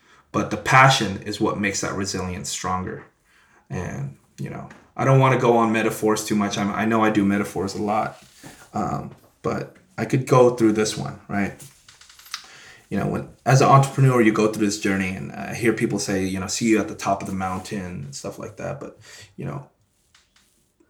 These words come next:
people don't understand, man. Like, you ain't even at the mountain yet. "See you at the top of the mountain," you gotta be on that mountain. But before you get on the mountain, you have to cross that bridge. And before you cross that bridge, you have to go through these stairs.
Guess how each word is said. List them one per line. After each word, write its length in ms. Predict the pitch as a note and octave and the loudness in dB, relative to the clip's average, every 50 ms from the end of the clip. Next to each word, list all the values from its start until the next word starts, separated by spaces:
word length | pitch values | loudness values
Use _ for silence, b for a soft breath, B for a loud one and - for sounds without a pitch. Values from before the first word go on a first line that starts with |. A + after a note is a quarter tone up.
| _ _ _ | _ _ _
people 220 | - - E3+ F#3 F3+ | -6 -4 0 2 2
don't 80 | D#3 | 2
understand, 460 | C3+ B2+ B2 - - C#3 D3+ D#3 B2+ | 2 2 0 -2 0 0 0 2 2
man. 340 | A2+ A#2 A#2+ B2+ C3+ - - - | 0 -2 -2 -4 -4 -6 -6 -10
Like, 240 | D3 C#3+ - - | -10 -10 -8 -4
you 80 | A#2+ C3+ | 0 2
ain't 160 | D3 E3+ F3+ | 4 4 4
even 220 | F3 E3+ D#3+ D#3+ D3 | 4 4 4 4 4
at 200 | C3+ B2+ - - | 2 2 0 -2
the 60 | A2 | -4
mountain 400 | G#2 G#2+ B2+ D3+ C#3+ - A2+ G2+ | -2 -2 -2 -4 -4 -4 -4 -4
yet. 240 | G2 G2 - - _ _ _ _ _ _ _ _ _ _ _ _ _ _ _ _ _ _ _ _ _ _ _ _ _ _ _ _ _ _ _ _ _ _ _ _ _ _ _ _ _ | -4 -6 -8 -12 _ _ _ _ _ _ _ _ _ _ _ _ _ _ _ _ _ _ _ _ _ _ _ _ _ _ _ _ _ _ _ _ _ _ _ _ _ _ _ _ _
"See 160 | - - F3 F#3+ | -10 -2 2 6
you 100 | F#3+ D#3+ | 6 6
at 60 | C#3 | 6
the 100 | C#3 C3+ | 6 4
top 200 | - D3+ C#3+ C#3 | 4 4 4 4
of 60 | A#2+ | 2
the 60 | A2+ | -2
mountain," 340 | A2+ B2 C#3+ - - B2 A#2 | -2 0 -2 -2 -2 -2 0
you 80 | B2 D3 | 2 4
gotta 180 | D#3+ D3 - | 4 4 4
be 140 | - A2+ G2+ | 2 0 0
on 220 | - G#2 A#2 C#3 C#3 | 0 0 2 2 2
that 120 | G#2 F#2+ F#2 | 2 0 -2
mountain. 460 | F#2+ F#2+ F#2 F#2+ - - C#3 - _ _ _ _ _ _ - | -6 -8 -8 -10 -12 -16 -18 -18 _ _ _ _ _ _ -10
But 80 | - A2 | -8 -6
before 340 | B2 A#2 - - E3+ F3+ F3+ | -6 -6 -2 2 6 6 8
you 80 | D#3+ | 8
get 160 | C#3+ C#3+ C#3 | 8 8 6
on 80 | C3 A#2+ | 6 2
the 80 | A#2 A2 | 0 0
mountain, 380 | A2+ C3 D3+ C#3 - A2+ G#2+ | 0 0 0 0 0 -2 -2
you 80 | A2+ B2+ | 0 0
have 140 | C3 A#2+ - | -2 -2 -4
to 60 | - | -6
cross 300 | - - A#2+ G#2 - - | -2 0 0 0 0 -2
that 220 | F2+ D#2 D2+ - | -6 -8 -8 -6
bridge. 340 | G#2 G#2 G#2 - - - - | -6 -4 -4 -4 -8 -10 -14
And 80 | G#2 G2+ | -14 -14
before 240 | - - - C3+ | -12 -2 2 2
you 80 | B2+ A#2 | 2 2
cross 260 | - - A2 A2 - G#2 | 2 0 0 0 0 -4
that 120 | F#2 - | -4 -2
bridge, 240 | G#2 A2 A2+ A2 A2 | 0 0 0 0 -2
you 60 | G#2+ | -4
have 140 | A2+ A2 - | -4 -4 -6
to 80 | - | -8
go 160 | G#2 F#2+ G2 G2 | -6 -4 -4 -4
through 180 | - G2+ F#2+ | -4 -6 -8
these 200 | F#2 F#2+ G2 - | -8 -6 -8 -8
stairs. 460 | - - G2 G2+ - - - - - | -6 -4 -4 -4 -4 -6 -10 -14 -20